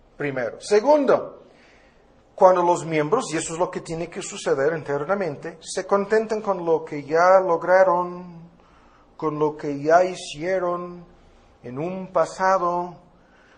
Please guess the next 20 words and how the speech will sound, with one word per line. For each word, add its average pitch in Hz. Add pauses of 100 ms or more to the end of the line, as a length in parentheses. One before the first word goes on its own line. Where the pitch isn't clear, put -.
(100)
y 151
esto 214
es -
exactamente 175
lo 156
que 143
Cristo 175
dice, 160
"No 160
he 156
hallado 156
tus 156
obras 147
perfectas", 196
quiere 196
decir 190
completas. 143 (760)
"Tus 143
obras 185
maduras, 147